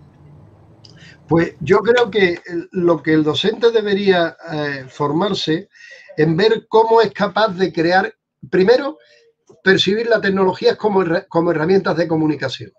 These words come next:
Si uno ya pi-, si, si uno ya piensa que la tecnología es un,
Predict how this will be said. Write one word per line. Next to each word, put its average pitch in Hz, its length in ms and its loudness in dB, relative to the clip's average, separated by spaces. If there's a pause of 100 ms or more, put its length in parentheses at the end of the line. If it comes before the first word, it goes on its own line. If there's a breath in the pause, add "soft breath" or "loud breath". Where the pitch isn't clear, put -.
(1300 soft breath)
Si - 240 -4
uno 247 200 4
ya 240 140 4
pi-, 185 400 0
si, 180 220 -2
si - 160 -10
uno 247 160 -4
ya 214 180 0
piensa 165 380 0
que 156 100 0
la 156 100 2
tecnología 156 640 -4
es 165 60 -4
un, 196 240 -6